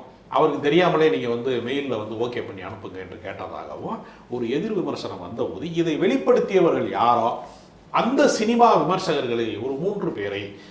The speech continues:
தமிழ்நாட்டிலே வந்து பிரபலமாக இருக்கக்கூடிய அந்த சினிமா விமர்சகர்கள் மூன்று பேரை வந்து மூன்று குரங்குகள் என்று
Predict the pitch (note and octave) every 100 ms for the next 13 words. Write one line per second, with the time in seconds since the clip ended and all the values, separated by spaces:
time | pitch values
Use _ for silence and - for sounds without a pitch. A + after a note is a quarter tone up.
0 | - - D3+ F3+ F3 C#3+ C3 B2 E3 E3
1 | F#3 F3+ D#3+ D3 C3 A2+ G#2 C3+ G#3 E3
2 | C3+ C3 C#3+ C3 B2 - G#2 G2 G2 C#3+
3 | C#3+ A#2 G2+ F#2+ F2 G#2+ F3+ F#3+ - -
4 | - - G3+ A#3+ G#3 - G#3+ C4 A#3 G3+
5 | F3+ C3 A#2+ D3+ G#2+ F2 -